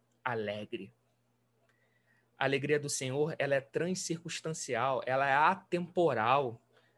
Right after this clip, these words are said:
Quando Neemias falou isso, né,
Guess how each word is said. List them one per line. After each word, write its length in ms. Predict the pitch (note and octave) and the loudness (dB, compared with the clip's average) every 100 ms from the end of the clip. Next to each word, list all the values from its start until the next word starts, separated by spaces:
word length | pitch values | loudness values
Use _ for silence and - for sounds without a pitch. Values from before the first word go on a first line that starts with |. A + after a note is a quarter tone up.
| _ _ _ _ _ _ _ _ _ _ - _ | _ _ _ _ _ _ _ _ _ _ -20 _
Quando 200 | - D#3+ | 0 2
Neemias 760 | D#3+ D#3+ C#3+ E3+ A#3 F#3 B2+ - | 4 2 2 0 4 4 4 0
falou 500 | - D3+ C#3+ D#3 C3+ | 0 4 6 4 2
isso, 320 | D#3+ A3 - | 0 -2 -4
né, 180 | B2+ B2+ | -4 -6